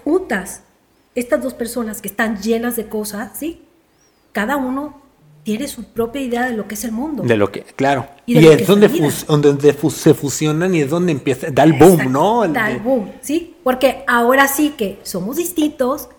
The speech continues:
Speaker 1: y vamos a tener que llegar a acuerdos si queremos funcionar, si no, no. Y muchas personas no tienen las herramientas.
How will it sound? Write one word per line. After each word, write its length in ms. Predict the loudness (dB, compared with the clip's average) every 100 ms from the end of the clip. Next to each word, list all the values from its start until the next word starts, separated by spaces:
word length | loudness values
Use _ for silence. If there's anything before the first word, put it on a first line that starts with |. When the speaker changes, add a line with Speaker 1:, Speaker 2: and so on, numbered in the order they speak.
| _ _ _
Speaker 1:
y 120 | -8
vamos 380 | -2 -2 -2 -4
a 80 | -8
tener 240 | -8 -8
que 100 | -8
llegar 240 | -6 -4 -6
a 40 |
acuerdos 440 | -4 -2 -2 -6
si 100 | -12
queremos 600 | -12 -10 -8 -10 -14 -18 _ _ _ _
funcionar, 520 | -10 -10 -12 -12 -16 _ _ _
si 180 | -12 -10
no, 120 | -8
no. 160 | -8 -12 _ _ _ _ -4
Y 80 |
muchas 340 | -2 -2 -4 -6
personas 560 | -8 -6 -6 -6 -8 -16 _ _ _ _ _
no 220 | -6 -6
tienen 540 | -6 -6 -4 -2 -2 -2
las 200 | -2 -4
herramientas. 800 | -4 -4 -4 -6 -6 -12 -16